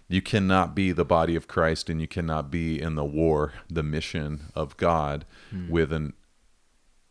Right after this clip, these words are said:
Speaker 1: overemphasis on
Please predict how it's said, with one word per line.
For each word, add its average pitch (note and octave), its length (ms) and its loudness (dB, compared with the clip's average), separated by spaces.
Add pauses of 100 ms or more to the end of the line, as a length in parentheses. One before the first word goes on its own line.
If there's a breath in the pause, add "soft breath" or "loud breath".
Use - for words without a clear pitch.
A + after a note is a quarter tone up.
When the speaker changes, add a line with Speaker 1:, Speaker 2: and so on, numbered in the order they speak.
(1000)
Speaker 1:
overemphasis F#2+ 1500 0 (320)
on D#2 520 -2